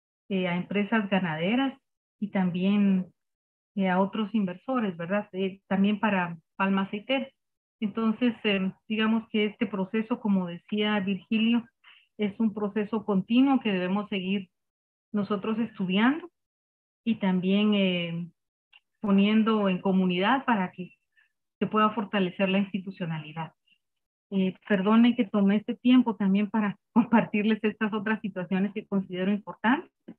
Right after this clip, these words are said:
Muchas gracias, Pedro. Vamos a dar entonces, eh, la bienvenida a Licerio Camey.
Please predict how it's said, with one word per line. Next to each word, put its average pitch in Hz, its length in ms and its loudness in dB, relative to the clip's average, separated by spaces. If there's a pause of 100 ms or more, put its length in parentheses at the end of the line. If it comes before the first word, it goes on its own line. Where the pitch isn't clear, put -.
Muchas 226 280 0
gracias, 214 420 2
Pedro. 285 400 4 (360)
Vamos 240 360 8
a 254 100 6
dar 214 180 6
entonces, 254 580 4 (300)
eh, 190 280 2
la 185 180 2
bienvenida 185 840 2 (1000)
a 240 180 6
Licerio 233 560 2
Camey. 247 560 4